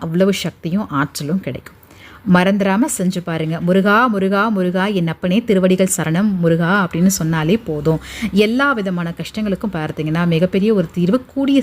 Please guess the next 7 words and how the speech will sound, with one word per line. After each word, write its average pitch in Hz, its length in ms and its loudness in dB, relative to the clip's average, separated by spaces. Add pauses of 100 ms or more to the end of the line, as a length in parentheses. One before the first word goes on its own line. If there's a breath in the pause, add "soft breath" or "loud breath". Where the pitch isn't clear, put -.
(140)
சீக்கிரமே 185 420 0
வரும்னு 160 240 -2
சொல்லுவாங்க. - 520 -6 (680 soft breath)
கண்டிப்பா 226 400 2
நீங்க 196 280 0
செஞ்சு 143 240 -6
பாருங்க. 113 300 -12